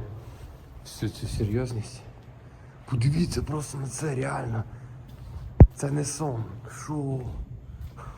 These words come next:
Дивіться, що це щось придумували, якусь типу грань. Щось, якийсь волрайдік. Просто тут, а, на цьому споті катають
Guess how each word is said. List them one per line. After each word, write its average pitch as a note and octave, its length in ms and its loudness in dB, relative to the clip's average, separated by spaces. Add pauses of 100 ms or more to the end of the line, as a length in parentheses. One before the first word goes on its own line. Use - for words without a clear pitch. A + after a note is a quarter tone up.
(2500)
Дивіться, G2+ 300 -2
що G2+ 140 -4
це G#2+ 140 -6
щось - 320 -10 (1400)
придумували, A#2 800 2
якусь A2+ 280 -2
типу A2+ 320 -2
грань. G#2+ 480 -2 (560)
Щось, - 260 -10
якийсь - 260 -8
волрайдік. A2+ 680 -4 (1400)
Просто G#2+ 300 -4
тут, A2 180 -4
а, A2 200 0
на A2 100 -4
цьому A#2 200 2
споті G#2+ 300 -2
катають G2+ 580 -2